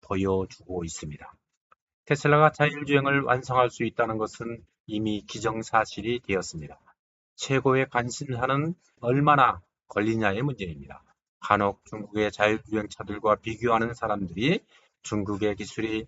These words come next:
자율주행 면에서 앞선다고 외치고 있지만 정해진 폐쇄된 공간과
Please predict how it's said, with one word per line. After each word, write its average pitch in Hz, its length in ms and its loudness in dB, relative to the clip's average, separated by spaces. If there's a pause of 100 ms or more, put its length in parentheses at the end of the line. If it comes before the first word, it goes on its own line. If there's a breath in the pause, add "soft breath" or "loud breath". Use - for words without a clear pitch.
(260)
자율주행 117 600 4
면에서 117 320 0
앞선다고 117 640 2
외치고 117 440 -4
있지만 85 360 -8 (680)
정해진 120 640 2 (320)
폐쇄된 147 560 4
공간과 101 640 0